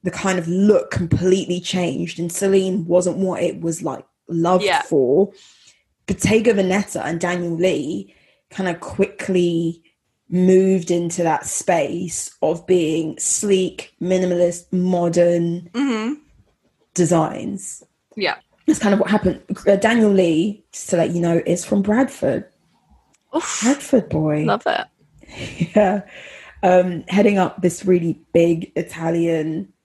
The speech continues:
Speaker 1: luxury brand. And you've, re-, you've touched on social media. And that's really how many of us know about it. Bottega Veneta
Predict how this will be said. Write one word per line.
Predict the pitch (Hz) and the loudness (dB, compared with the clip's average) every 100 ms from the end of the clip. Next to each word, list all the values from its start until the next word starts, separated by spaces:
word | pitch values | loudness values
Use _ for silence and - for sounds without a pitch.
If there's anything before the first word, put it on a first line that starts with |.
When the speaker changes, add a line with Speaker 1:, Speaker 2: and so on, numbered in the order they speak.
| _ _ - | _ _ -2
Speaker 1:
luxury | 170 - - - 160 156 151 - _ _ - | -2 -2 -6 -4 -2 -2 -4 -8 _ _ -4
brand. | 180 190 156 - - - - - _ _ - | 0 2 0 -6 -10 -16 -20 -20 _ _ -2
And | 180 185 185 185 185 180 - _ _ _ _ _ _ | 0 4 4 2 0 -6 -10 _ _ _ _ _ _
you've, | 214 233 226 | 0 2 2
re-, | 247 | 0
you've | 208 214 | 0 -2
touched | 220 233 - 202 | -2 -4 0 0
on | 185 185 | 2 0
social | 180 190 185 180 | 0 0 0 -4
media. | 170 170 - - _ _ _ _ - | -4 -6 -8 -10 _ _ _ _ 0
And | 202 | 2
that's | 262 220 | 2 0
really | 220 262 214 | 0 2 2
how | 185 180 175 | -2 -2 -2
many | 180 180 175 | -2 0 -2
of | 170 | -2
us | 170 - - | -4 -6 -2
know | 185 196 | 2 4
about | 175 - - - | 2 0 -4 -6
it. | - - - _ - | -8 -8 -10 _ -6
Bottega | 196 240 247 220 | -2 2 2 0
Veneta | 202 202 190 165 | 0 0 -2 -6